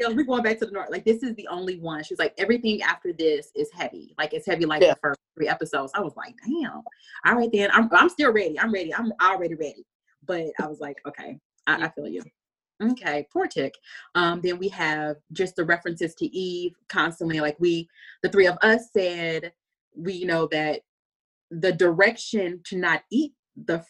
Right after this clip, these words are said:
Speaker 1: the, from the tree of knowledge in the Garden of Eden was given to Adam, not Eve. So they just keep shitting on Eve. And I'm like, "Okay, we get it. Like, Eve, fuck Eve. We get it. We, oh yes. All right."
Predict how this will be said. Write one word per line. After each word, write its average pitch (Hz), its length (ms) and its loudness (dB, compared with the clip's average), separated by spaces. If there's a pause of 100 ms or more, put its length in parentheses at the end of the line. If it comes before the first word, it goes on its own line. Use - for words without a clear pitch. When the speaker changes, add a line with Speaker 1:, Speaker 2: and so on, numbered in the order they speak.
Speaker 1:
the, 160 440 2 (140)
from 196 160 2
the 160 100 2
tree 208 360 2
of 170 100 -2
knowledge 165 360 0
in 170 180 -4
the 156 80 -2
Garden 165 340 2
of 151 140 -4
Eden 240 400 2
was 165 140 -4
given 165 280 0 (120)
to 147 260 -4 (100)
Adam, 196 560 2 (380)
not 247 340 -2 (140)
Eve. 139 480 -10 (400)
So 160 720 -2 (180)
they 185 180 0
just 190 160 -2
keep 170 160 -10
shitting 160 280 -4
on 156 120 -8
Eve. 147 240 -4
And 160 80 -6
I'm 160 140 -4
like, 139 400 -6 (220)
"Okay, 165 320 0
we 175 120 0
get 151 220 4
it. 147 280 0
Like, 147 300 0 (440)
Eve, 202 260 -2
fuck 208 220 2
Eve. 170 300 0
We 185 100 -2
get 160 180 4
it. 156 120 4 (120)
We, 180 280 0
oh 151 100 2
yes. - 320 0 (160)
All - 80 2
right." - 220 -2